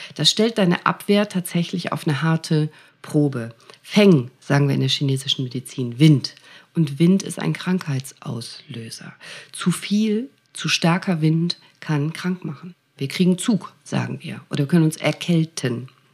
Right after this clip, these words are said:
Aber auch schweißtreibende, anstrengende Tätigkeiten, also entweder Sport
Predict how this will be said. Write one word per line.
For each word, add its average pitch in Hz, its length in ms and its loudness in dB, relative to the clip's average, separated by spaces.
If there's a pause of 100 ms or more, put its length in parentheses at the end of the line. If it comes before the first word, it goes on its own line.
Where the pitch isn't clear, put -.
(280)
Aber 151 240 2
auch 139 100 -2
schweißtreibende, 139 1000 -2
anstrengende 156 920 2
Tätigkeiten, 185 640 0
also 131 180 -6
entweder 127 280 -4
Sport 147 460 0